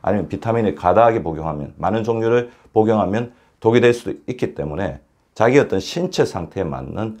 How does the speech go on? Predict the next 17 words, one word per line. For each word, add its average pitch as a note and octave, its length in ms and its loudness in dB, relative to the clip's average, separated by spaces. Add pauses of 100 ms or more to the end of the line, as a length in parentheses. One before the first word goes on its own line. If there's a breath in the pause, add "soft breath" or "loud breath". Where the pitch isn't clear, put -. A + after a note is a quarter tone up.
(160 soft breath)
적정한 B2+ 440 2
양을 F2+ 200 0
섭취하는 G2+ 520 -4
게 A#2+ 320 0
좋은데, F2+ 520 0 (100)
코펜하겐 E3+ 520 4
쇼크처럼, G#2+ 1300 0
어, F#2 120 -2
비타민 C#3+ 340 0
자체가 A#2 680 4
이렇게 F#2 340 -4
과다하게 F#2+ 520 0
특정 - 300 -4
비타민을 G2+ 380 -4
많이 D#2 200 -2
먹었을 G2+ 400 0
때는 D#2+ 380 -6